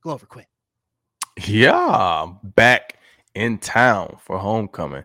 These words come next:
Speaker 2: And like you said, it's Halloween, so it should be a good, good, good, great weekend of fun back in Detroit.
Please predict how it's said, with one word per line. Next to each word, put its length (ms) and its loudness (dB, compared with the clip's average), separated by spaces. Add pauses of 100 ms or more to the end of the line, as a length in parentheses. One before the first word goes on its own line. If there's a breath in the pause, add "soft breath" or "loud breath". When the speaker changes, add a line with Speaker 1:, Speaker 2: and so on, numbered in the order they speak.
Speaker 2:
And 220 -8
like 140 -8
you 60 -8
said, 140 -4
it's 100 -6
Halloween, 520 -6
so 100 -8
it 60 -6
should 160 -10
be 120 -4
a 40 -6
good, 600 -4
good, 300 -2
good, 220 -4 (340 loud breath)
great 480 2 (320 soft breath)
weekend 720 -6 (320 soft breath)
of 160 -8
fun 560 -6 (320)
back 260 -6
in 80 -12
Detroit. 440 -16